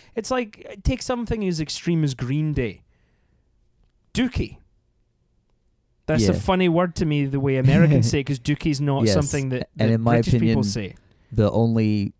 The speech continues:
Speaker 2: necessary Green Day album.
Speaker 1: Right. <laughs>
Speaker 2: Now, I, I'm also, I am, I am
Speaker 1: Also?
Speaker 2: biased because, uh, that was the one that I listened, I was, like, thirteen or fourteen or whatever, or,
Speaker 1: Yeah.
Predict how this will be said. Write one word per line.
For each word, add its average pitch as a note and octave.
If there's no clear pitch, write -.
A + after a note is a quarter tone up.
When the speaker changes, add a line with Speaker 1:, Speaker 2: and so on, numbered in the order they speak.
Speaker 2:
necessary G2
Green E2+
Day F2+
album. -
Speaker 1:
Right. F4
<laughs> -
Speaker 2:
Now, F#3
I, D#3+
I'm D#3+
also, F3
I D3+
am, D#3+
I D3
am C#3+
Speaker 1:
Also? D4
Speaker 2:
biased C3+
because, A2+
uh, G#2
that A2
was A#2
the A#2
one A2
that A2
I G#2+
listened, G#2+
I A#2
was, G#2+
like, G#2
thirteen G2+
or G2+
fourteen G#2
or A#2
whatever, B2
or, C3
Speaker 1:
Yeah. D#3+